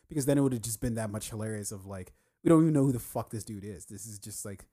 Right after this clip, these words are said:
some random dude in a fucking mask. Like, I,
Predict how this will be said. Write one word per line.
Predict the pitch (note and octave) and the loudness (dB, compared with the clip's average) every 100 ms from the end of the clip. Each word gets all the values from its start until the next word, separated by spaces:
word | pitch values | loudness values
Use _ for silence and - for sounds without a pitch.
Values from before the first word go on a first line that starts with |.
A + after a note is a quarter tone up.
| _ _ _ _ | _ _ _ _
some | - B2+ A2+ | -8 -6 -2
random | A#2+ B2 A#2 | -2 -2 -2
dude | A2+ A2 A2 | -2 -2 -2
in | G#2+ G#2+ | -4 -8
a | |
fucking | G#2 A#2+ G#2+ G2+ G2 | -10 -12 -10 -12 -10
mask. | A2 G#2+ F#2+ F#2 | -10 -10 -10 -12
Like, | G2+ A2 | -14 -12
I, | G#2+ | -12